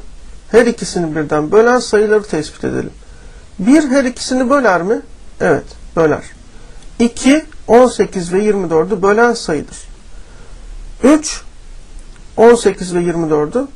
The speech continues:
böler. Dört, her ikisini birden bölmez. Beş, her ikisini birden bölmez. Ve altı, on sekizi de bölen, yirmi dördü de bölen sayıdır.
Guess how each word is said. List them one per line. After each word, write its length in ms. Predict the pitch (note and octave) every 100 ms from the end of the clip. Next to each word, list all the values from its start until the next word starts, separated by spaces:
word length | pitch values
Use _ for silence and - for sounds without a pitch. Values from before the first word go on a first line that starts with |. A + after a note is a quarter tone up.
| -
böler. 320 | E3+ D3 F3+ - - - - - - - - G#3
Dört, 280 | G#3+ B3 C#4 - - - - -
her 120 | G3+
ikisini 420 | G3 - F#3+ F3
birden 360 | E3 D3 D3 C#3+
bölmez. 540 | C#3+ C#3 E3+ A#3+ - - - - - - - - - -
Beş, 500 | F#3+ A#3+ C4+ - - -
her 120 | F#3+ F3+
ikisini 380 | F3+ F3 D#3
birden 300 | D3+ D3+ D3
bölmez. 520 | D3 C#3+ D#3 B3 - - - - - - - -
Ve 160 | A3+ -
altı, 580 | A3+ A#3 A#3 - A3+ - - - - - - - -
on 180 | G#3+ A3+
sekizi 460 | G#3+ F#3 F3+ E3+ D#3
de 160 | D#3
bölen, 320 | D3 F3 C#4 C#4+ -
yirmi 280 | G#3 A3 G#3
dördü 280 | F#3+ D#3 D3+
de 120 | C#3
bölen 260 | D#3+ G3+ A#3
sayıdır. 480 | - A#3+ A3+ C4+